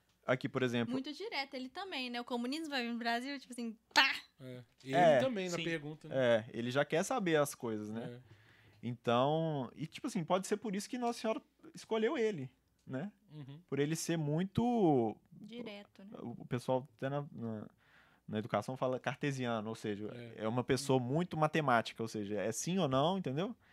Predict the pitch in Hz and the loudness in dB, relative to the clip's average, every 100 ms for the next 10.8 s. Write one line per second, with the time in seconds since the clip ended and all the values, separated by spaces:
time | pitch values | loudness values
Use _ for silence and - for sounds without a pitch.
0 | _ _ - 143 165 165 175 202 196 180 | _ _ -4 -2 2 0 0 -2 -2 0
1 | 151 143 - 123 139 - 120 139 175 180 | 0 -2 -6 -6 -6 -2 0 2 0 -2
2 | 143 160 180 151 151 113 107 - 107 135 | -2 -4 -4 -8 -8 -10 -10 -10 -10 -10
3 | 156 123 127 143 - - - _ _ 123 | -12 -14 -14 -16 -20 -20 -20 _ _ -8
4 | 120 131 135 156 - 135 135 127 120 110 | 4 6 6 4 4 6 8 8 8 6
5 | 101 - - 147 165 156 135 120 - 190 | 4 -2 -2 2 6 6 4 -2 0 -2
6 | - - 170 143 - 139 - 120 147 160 | 0 -4 4 4 4 -4 -2 0 4 4
7 | 123 104 _ _ _ - 135 135 139 131 | 4 -2 _ _ _ -8 -6 -4 -6 -6
8 | 131 151 143 135 127 135 143 147 143 139 | -8 -6 -6 -6 -6 -6 -6 -6 -6 -4
9 | 151 147 147 135 113 - 123 127 127 123 | -4 -6 -4 -6 -6 -12 -10 -8 -6 -6
10 | 123 139 147 139 117 - 123 135 | -4 -4 -2 -4 -8 -2 0 0